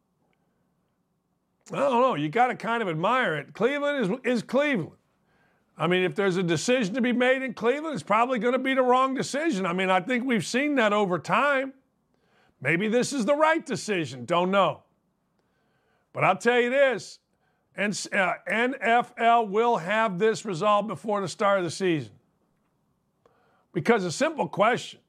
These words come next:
if he plays, why couldn't he play in Houston? And why can he play now? What's changed? The answer might be very simple. The answer might be what's changed is they did an investigation. I don't know. But I know this, they're looking to talk.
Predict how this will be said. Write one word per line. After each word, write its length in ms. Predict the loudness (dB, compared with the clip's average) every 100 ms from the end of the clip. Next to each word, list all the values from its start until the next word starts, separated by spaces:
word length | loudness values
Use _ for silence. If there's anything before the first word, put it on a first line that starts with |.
| _ _ _ _ _
if 200 | -4 -2
he 100 | -2
plays, 460 | -4 -2 -2 -2 -2
why 180 | 0 0
couldn't 280 | -2 -2
he 40 | -2
play 340 | -2 0 0
in 100 | 0
Houston? 540 | 0 -2 -4 -6 -8 -8 _ _ _ _ _ _
And 160 | -4 0
why 180 | 2 2
can 160 | 0
he 60 | -6
play 300 | -2 -2 0
now? 260 | 0 0 0
What's 240 | -2 -2
changed? 500 | -4 -4 -4 -10 -20 _ _ _ _ _ _ _ -4
The 100 | 0
answer 420 | 0 0 -2 -2
might 300 | 2 0 0
be 120 | -4
very 280 | 0 0 -2
simple. 400 | -2 -2 -4 -6
The 180 | -2 0
answer 360 | 0 -2 -2
might 260 | 0 0 0
be 160 | -2 0
what's 280 | 0 0
changed 380 | -4 -4 -2 -2
is 120 | -2
they 100 | -2
did 160 | 0 0
an 100 | 0
investigation. 800 | 0 0 -2 -6 -6 -4 -6 -14 _ _ _ _ -20 _ _ _ _
I 100 | 0
don't 180 | 2 0
know. 260 | 0 -2 _ _ _ _
But 120 | -2 0
I 120 | 2
know 200 | 2 2
this, 320 | 4 2 -2
they're 120 | -6
looking 320 | -6 -4 -4
to 80 | -4
talk. 440 | 0 2 2 -2